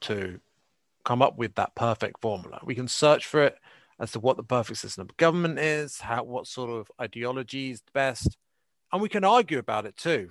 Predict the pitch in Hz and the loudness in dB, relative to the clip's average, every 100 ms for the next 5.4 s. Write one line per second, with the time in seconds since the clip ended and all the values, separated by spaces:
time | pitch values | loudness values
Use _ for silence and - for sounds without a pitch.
0 | 107 120 110 _ _ 143 127 139 143 - | -10 -10 -10 _ _ -6 -2 0 0 -2
1 | _ - _ _ _ _ 143 120 113 127 | _ -20 _ _ _ _ -10 -10 -8 -6
2 | 135 101 80 - _ _ _ _ _ _ | -6 -8 -12 -16 _ _ _ _ _ _
3 | _ _ - 170 185 214 185 190 220 214 | _ _ -14 -4 -2 -2 0 4 4 4
4 | 131 98 85 - _ _ _ _ _ _ | 0 -4 -12 -20 _ _ _ _ _ _
5 | _ - 151 | _ 0 0